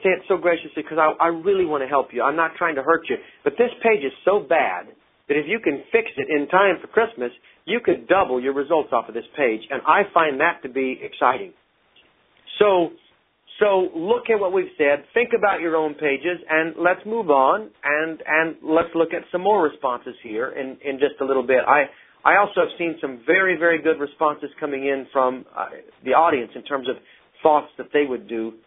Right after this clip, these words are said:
to improve this. All right. While we've done that, I wanna go on to the next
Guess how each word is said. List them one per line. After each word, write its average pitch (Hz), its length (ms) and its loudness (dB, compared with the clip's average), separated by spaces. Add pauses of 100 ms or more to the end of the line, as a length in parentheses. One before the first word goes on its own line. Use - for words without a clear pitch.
(160)
to 143 140 -6
improve 120 640 -6
this. - 180 -6 (720)
All 190 280 4
right. 160 400 2
While 175 320 0
we've 196 160 -6
done 180 240 -2
that, 180 200 0
I 156 120 0
wanna 170 200 -2
go 160 200 0
on 175 220 -2
to 165 80 -10
the 156 80 -4
next 170 360 -4